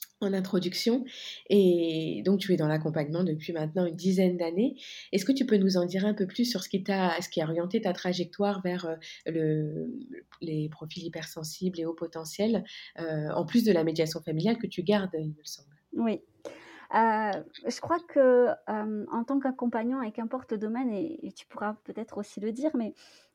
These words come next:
Speaker 2: on attire des gens qui nous ressemblent parce que tout simplement, ce sont les personnes que l'on arrive le mieux à comprendre et donc à accompagner. Euh, moi, je suis donc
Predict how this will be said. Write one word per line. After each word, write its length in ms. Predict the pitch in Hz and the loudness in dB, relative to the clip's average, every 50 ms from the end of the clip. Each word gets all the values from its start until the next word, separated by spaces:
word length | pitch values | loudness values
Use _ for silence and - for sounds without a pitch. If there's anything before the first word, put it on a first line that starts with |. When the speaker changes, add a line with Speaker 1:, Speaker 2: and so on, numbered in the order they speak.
| _ - | _ -2
Speaker 2:
on 180 | - 226 240 | 0 2 4
attire 300 | 233 226 247 254 285 269 | 4 2 2 2 2 4
des 100 | 247 254 | 4 4
gens 160 | 247 254 262 269 | 2 2 0 0
qui 140 | 262 - | 2 2
nous 100 | 247 233 | 2 4
ressemblent 500 | 226 226 226 220 - - 220 254 277 285 | 4 2 0 0 -2 -2 -2 0 0 -2
parce 300 | 269 - 226 220 214 - | -2 -4 -6 -6 -8 -10
que 100 | - - | -10 -10
tout 140 | 240 240 - | -8 -8 -8
simplement, 480 | 254 - 262 254 254 254 240 247 285 285 | -8 -6 -4 -4 -2 -2 -2 -2 -2 -2
ce 80 | 262 | -4
sont 140 | 254 - 247 | -4 -4 -4
les 140 | 233 220 220 | -4 -4 -2
personnes 380 | 220 196 214 - - 262 269 262 | -2 -4 -4 -2 -2 -2 -2 -2
que 80 | - 233 | -4 -6
l'on 140 | 202 202 | -4 -4
arrive 240 | 208 202 214 233 214 | -4 -2 -2 -2 0
le 100 | 214 214 | 0 0
mieux 200 | 208 214 233 247 - | 0 0 0 0 -2
à 80 | - 208 | -2 -4
comprendre 520 | 202 - 226 220 - - 247 247 247 233 | -4 -4 -4 -6 -4 -4 -4 -2 -2 -2
et 60 | 214 196 | -4 -4
donc 180 | 208 208 208 | -4 -6 -4
à 140 | 208 196 190 | -2 -2 0
accompagner. 500 | 196 190 - 214 202 - 196 190 190 180 - _ _ _ _ _ _ _ _ _ _ _ _ _ _ _ _ _ - - | -2 -2 -2 -4 -6 -4 -4 -4 -6 -6 -8 _ _ _ _ _ _ _ _ _ _ _ _ _ _ _ _ _ -4 -2
Euh, 460 | 190 190 190 190 190 190 185 185 190 | 0 0 0 0 -2 -2 -2 -4 -4
moi, 200 | 190 196 226 247 | -4 -2 -2 -2
je 80 | 247 | -2
suis 180 | 240 - - 233 | -4 -4 -6 -4
donc 260 | 202 208 202 - - | -4 -2 -4 -6 -8